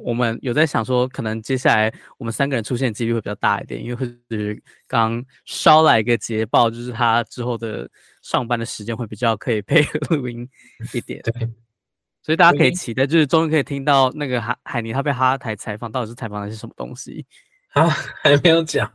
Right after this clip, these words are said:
Speaker 2: 哦。
Speaker 1: 没有，就是因为我们一直没有三个人一起录，
Speaker 2: 是这样子吗？
Speaker 1: 所以他，他就说，他就说要留到
Speaker 2: 有提起这件事情吗？在我不在的时候。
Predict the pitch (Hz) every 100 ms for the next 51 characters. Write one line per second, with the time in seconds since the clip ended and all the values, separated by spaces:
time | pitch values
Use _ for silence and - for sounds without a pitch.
0 | 117 123 - 117 - 113 139 151 - 202
1 | 214 202 214 139 127 160 147 131 123 131
2 | 127 113 127 113 110 113 117 _ _ _
3 | - - 143 226 233 214 190 175 175 170
4 | 175 190 _ 277 - 180 175 175 175 170
5 | 175 - _ - 175 180 170 175 175 156
6 | 143 160 156 143 139 147 123 117 104 104
7 | 107 117 113 98 101 110 104 107 - 127
8 | 117 123 113